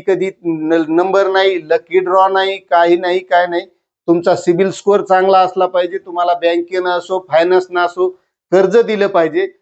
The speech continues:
मग त्यामध्ये तुमचं तुम्ही डाऊन पेमेंट भरायचं, जे भरता येईल जेवढं लागतंय तेवढं, आणि उरलेलं जे कर्ज आहे त्या कर्जावर जे व्याज लागतं ते व्याज या महामंडळाच्या मार्फत आपल्याला परत मिळत असतं.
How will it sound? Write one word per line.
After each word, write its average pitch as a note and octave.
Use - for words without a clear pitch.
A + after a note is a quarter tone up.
मग D3+
त्यामध्ये G3
तुमचं F#3+
तुम्ही F#3
डाऊन F3
पेमेंट G3
भरायचं, F3+
जे F3
भरता D3
येईल F3+
जेवढं E3+
लागतंय F3
तेवढं, F3
आणि D#3+
उरलेलं G3
जे A3+
कर्ज G3+
आहे F3+
त्या F#3+
कर्जावर F#3+
जे A#3
व्याज G3+
लागतं F#3+
ते E3+
व्याज E3+
या F#3+
महामंडळाच्या F#3
मार्फत F3
आपल्याला F#3
परत A#3
मिळत G3
असतं. F#3